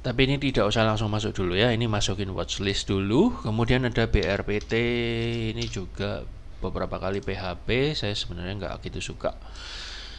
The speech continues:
Tapi kali ini cukup baiknya adalah karena dia sudah breakout dari moving average dua ratus dengan candle yang modelnya kayak mau melesat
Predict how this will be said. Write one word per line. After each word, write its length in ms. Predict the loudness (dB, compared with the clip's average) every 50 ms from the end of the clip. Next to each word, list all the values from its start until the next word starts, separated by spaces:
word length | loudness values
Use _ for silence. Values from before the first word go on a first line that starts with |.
| -14 -4 0 2
Tapi 160 | 4 6 8
kali 320 | 10 10 10 10 8 6 6
ini 80 | 4
cukup 400 | 4 2 2 2 6 8 8 8
baiknya 640 | 10 8 6 4 2 0 0 2 4 6 6 8 8
adalah 320 | 6 6 6 6 6 4
karena 320 | 4 4 2 2 2 2 2
dia 80 | 2
sudah 320 | 2 2 2 2 0 0 2
breakout 400 | 2 0 2 2 0 0 0 0
dari 160 | -2 -2 -2
moving 320 | -2 -2 -2 0 -2 -2
average 320 | -2 -2 -2 -2 0 0 -2
dua 80 | 0
ratus 560 | 0 -2 -2 -2 -2 -2 0 0 0 -2 -4 -4
dengan 320 | -4 -2 -2 -2 -2 0
candle 400 | 0 0 0 2 4 4 4 6
yang 160 | 6 6 4
modelnya 640 | 4 2 2 2 2 2 2 2 2 0 0 0 0
kayak 240 | 2 2 2 2 2
mau 160 | 0 0 0
melesat 480 | 0 0 0 0 0 0 0 0 0